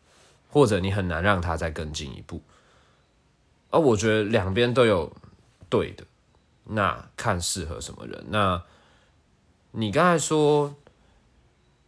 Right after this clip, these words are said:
应该要先让自己有一个正常的工作，然后存一点钱，才能去追求自己的兴趣。我觉得那个是对于出社会的人来讲，因为其实现在我们还在读书，再怎么讲，我们都还有一个学期。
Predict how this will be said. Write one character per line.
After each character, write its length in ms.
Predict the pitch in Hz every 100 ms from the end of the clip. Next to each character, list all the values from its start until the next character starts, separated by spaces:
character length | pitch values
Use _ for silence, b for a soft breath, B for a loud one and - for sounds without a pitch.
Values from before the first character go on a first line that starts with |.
| _ _
应 120 | - 165
该 80 |
要 140 | 170 160
先 520 | - 131 123 123 127 -
让 180 | 151 123
自 140 | 117 113
己 300 | 90 65 - -
有 220 | 87 85
一 40 |
个 140 | 85 95
正 180 | 110 98
常 180 | 85
的 80 | 80
工 220 | 82 87
作， 200 | 87 95
然 120 | 80 87
后 120 | 104
存 260 | - 87
一 60 | 101
点 200 | 101 80
钱， 180 | - 69
才 200 | - 82
能 140 | 92
去 400 | 92 - 110 85 -
追 200 | 107 101
求 220 | 98 80
自 120 | 82
己 100 | 92
的 140 | 60 62
兴 280 | - 90 71
趣。 260 | - 78 - B B B
我 140 | 131 131
觉 80 |
得 60 | 156
那 100 | 180
个 140 | 175
是 160 | 139 147
对 200 | 143 110
于 220 | 92 87 - B B B B _ -
出 260 | - 123 113
社 240 | 120 95
会 160 | 104 90
的 60 |
人 100 | 76
来 180 | 69 62
讲， 200 | 73 73
因 80 | 117
为 100 | 120
其 160 | 104
实 60 | 92
现 200 | 92 98
在 240 | 95 87 87 B B B B B
我 80 | 101
们 140 | 92
还 100 | 95
在 140 | 98 113
读 200 | 98 87
书， 240 | 98 95 95
再 180 | 139 113
怎 140 | 92
么 100 | 87
讲， 200 | 87 65
我 80 | 62
们 120 | 90
都 140 | 90 104
还 180 | 98 90
有 180 | 85 -
一 60 |
个 180 | 87 85
学 280 | 82 78 76
期。 300 | - - -